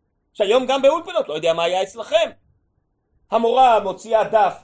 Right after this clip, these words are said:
פלט מחשב, מהחומר שיש באתר ללמוד ולמד של משרד החינוך, יש לה רק גם שאלות וגם תשובות,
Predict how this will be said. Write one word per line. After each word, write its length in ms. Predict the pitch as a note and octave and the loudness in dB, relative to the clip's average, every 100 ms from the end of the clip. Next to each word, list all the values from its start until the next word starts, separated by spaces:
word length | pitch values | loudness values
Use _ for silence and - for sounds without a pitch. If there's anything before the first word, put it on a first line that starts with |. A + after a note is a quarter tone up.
| _ - | _ -10
פלט 280 | A3 F3+ | -8 -8
מחשב, 540 | F#3+ - A3+ G#3+ F#3 C#3 - _ _ _ | -10 -8 -4 -2 0 -4 -6 _ _ _
מהחומר 1300 | D3 E3+ D#3+ C#3 A#2 - E3 D#3 C3+ C3 G3+ A3 G3+ | -2 0 0 -4 -6 -2 0 0 -4 -2 -2 -2 -4
שיש 440 | - E3+ F#3+ F3 D#3 | -8 -8 -8 -8 -4
באתר 960 | E3+ D#3+ C#3+ B2+ A#2+ D3 C#3 C#3 F#3 | -2 -2 -4 -6 -6 -6 -6 -4 -4
ללמוד 280 | F3+ F3 F#3+ | -4 -6 -6
ולמד 260 | F#3 F3 F3+ | -4 -4 -6
של 80 | F3 | -8
משרד 280 | D3+ D#3+ | -8 -6
החינוך, 540 | E3 D#3 B2 G#2 A#2 D3+ _ _ _ - | -6 -10 -16 -16 -18 _ _ _ _ -6
יש 240 | A#3 A#3 | -6 0
לה 100 | A#3 | 0
רק 180 | G#3+ G#3 | 0 0
גם 200 | A#3 A#3 | -2 -4
שאלות 240 | G3+ F3+ F#3 | -8 -8 -6
וגם 220 | F3+ F#3 | -10 -10
תשובות, 540 | F#3+ D3 C3+ C3 - | -18 -12 -10 -10 -12